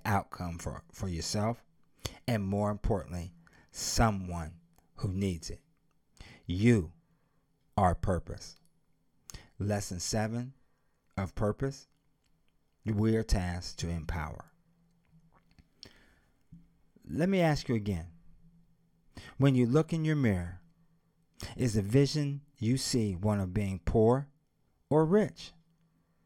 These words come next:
Does it proclaim a victory of progression and growth? More importantly, does it radiate the glow of your purpose? I mentioned something that I hope you pay close attention to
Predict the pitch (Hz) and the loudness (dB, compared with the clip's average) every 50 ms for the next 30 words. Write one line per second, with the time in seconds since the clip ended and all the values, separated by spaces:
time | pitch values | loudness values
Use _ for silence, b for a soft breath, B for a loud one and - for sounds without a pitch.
0 | B B B B B B B - 247 277 - 320 240 285 254 - - 214 202 202 | B B B B B B B 4 4 4 4 -2 -2 -4 -4 -2 0 2 2 2
1 | 196 190 - - 135 123 110 113 151 160 151 - - 123 117 110 - - - 110 | 2 0 -2 -2 -2 0 2 6 6 6 6 6 0 0 0 0 -2 -2 -4 -2
2 | - - 107 95 92 127 127 123 110 - - 98 95 92 113 - _ - 98 98 | 0 0 0 2 4 6 6 6 4 2 -2 -4 -4 -6 -10 -12 _ -4 -2 0
3 | 92 - 110 104 90 80 82 - - _ _ _ _ _ _ _ _ _ _ _ | 4 8 8 8 8 6 2 -6 -14 _ _ _ _ _ _ _ _ _ _ _
4 | _ _ _ B B B B B B B - 131 143 143 131 120 101 - 135 127 | _ _ _ B B B B B B B 4 8 8 8 8 8 6 6 6 6
5 | 113 87 76 95 92 90 87 - - _ _ _ _ _ _ _ _ _ - 95 | 6 4 0 -4 -6 -6 -8 -12 -16 _ _ _ _ _ _ _ _ _ 0 2
6 | 113 110 95 95 98 82 87 107 104 101 104 104 104 101 101 95 - - - 82 | 4 4 4 4 0 0 2 4 4 4 4 2 2 0 0 -2 -4 -6 -8 -8
7 | 82 - 104 104 98 95 92 95 90 87 - - - _ _ _ _ _ _ _ | -4 -2 0 2 2 2 0 -2 -4 -6 -12 -20 -20 _ _ _ _ _ _ _
8 | _ - - 95 92 90 87 87 85 - - - - _ _ _ _ _ _ _ | _ -4 -2 0 0 0 -2 -4 -6 -8 -12 -20 -20 _ _ _ _ _ _ _
9 | - 92 95 104 104 92 87 80 92 101 - - _ _ _ _ _ _ _ _ | -8 -4 -2 -2 -2 -2 -4 -6 -8 -10 -14 -18 _ _ _ _ _ _ _ _
10 | _ _ _ - - - - 82 - - - - - - - - _ _ _ _ | _ _ _ -2 -2 0 0 0 -4 -6 -10 -14 -14 -16 -18 -20 _ _ _ _
11 | _ _ _ _ _ _ _ _ _ _ _ _ _ _ _ _ _ - - - | _ _ _ _ _ _ _ _ _ _ _ _ _ _ _ _ _ -20 -20 -20
12 | - - B B B B B B B - 208 247 294 302 269 254 233 208 - 226 | -18 -18 B B B B B B B 0 0 2 2 0 0 0 0 2 2 2
13 | 214 190 208 196 180 175 165 139 127 120 156 151 139 143 139 120 - 139 135 117 | 2 2 2 2 2 4 2 2 2 2 0 0 2 0 -4 -2 0 2 2 2
14 | 113 - - 135 123 117 - 110 101 - - 120 - - 110 101 - 117 110 | 0 0 2 2 2 2 0 -4 -4 -2 -2 -2 -2 -4 -6 -4 -4 -4 -4